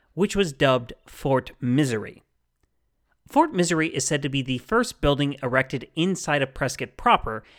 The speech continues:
and acted at times as something of a community center and church. According to Trimble, for a while it was run as a boarding house by a woman named Caroline Ramos, or Virgin Mary, as she was nicknamed because of her tender care for those who were sick and injured.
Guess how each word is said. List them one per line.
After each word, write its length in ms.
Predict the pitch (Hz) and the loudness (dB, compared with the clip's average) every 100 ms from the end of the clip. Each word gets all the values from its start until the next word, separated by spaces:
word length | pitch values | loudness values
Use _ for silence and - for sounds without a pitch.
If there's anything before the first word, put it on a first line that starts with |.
| - - | -20 -6
and 160 | 214 | -2
acted 320 | 254 254 247 - | 0 -2 -2 2
at 220 | 170 - | 2 2
times 360 | 147 131 131 | -2 -2 0
as 120 | 135 - | -2 -2
something 420 | 135 120 131 127 | -4 -4 -6 -6
of 200 | 120 123 | -4 -2
a 100 | 120 | -4
community 440 | - 143 185 160 | -2 0 2 0
center 300 | 156 147 135 | -4 -4 -4
and 340 | 131 120 110 - | -6 -6 -8 -10
church. 640 | - - 139 - - - _ _ _ _ _ _ _ _ _ _ _ | -6 -4 -4 -4 -12 -12 _ _ _ _ _ _ _ _ _ _ _
According 360 | 151 - 233 202 | -6 -2 -2 -2
to 120 | 143 | -4
Trimble, 480 | - 302 247 131 160 | 0 2 4 2 0
for 260 | - 135 127 | 0 2 4
a 60 | |
while 380 | 131 170 180 160 | 6 6 6 4
it 100 | 131 | 0
was 220 | 127 117 | -2 -2
run 240 | 117 143 127 | 0 2 2
as 120 | 110 | -2
a 60 | |
boarding 380 | 104 - 226 143 | -2 4 4 4
house 260 | 127 120 139 | -2 -4 -2
by 160 | 135 | 0
a 60 | 123 | 0
woman 400 | 117 131 131 120 | 2 0 0 0
named 320 | 120 117 107 - | -2 -4 -6 -12
Caroline 540 | - 185 165 143 127 113 | -8 -4 -2 0 -2 -2
Ramos, 580 | 131 190 117 95 - - _ - | 0 2 0 -8 -18 -20 _ -4
or 300 | 143 117 - - | 0 0 -4 -4
Virgin 420 | 135 151 131 113 | 0 2 0 0
Mary, 460 | 139 196 120 117 - _ _ | 2 2 0 -4 -12 _ _
as 100 | 135 | -6
she 120 | - | -2
was 160 | 135 120 | -2 -2
nicknamed 360 | 139 139 135 | -2 0 -2
because 360 | 123 120 165 147 | -2 -4 -2 -2
of 100 | 135 | -4
her 140 | 139 | -4
tender 320 | - - 165 135 | -6 -4 -4 -4
care 320 | - 170 131 | -2 0 0
for 160 | - | 0
those 200 | 123 120 | -2 -2
who 120 | - 120 | -4 -8
were 80 | |
sick 320 | 110 - 139 - | -8 -8 -10 -8
and 120 | 120 | -8
injured. 420 | 127 151 113 120 | -4 -4 -4 -12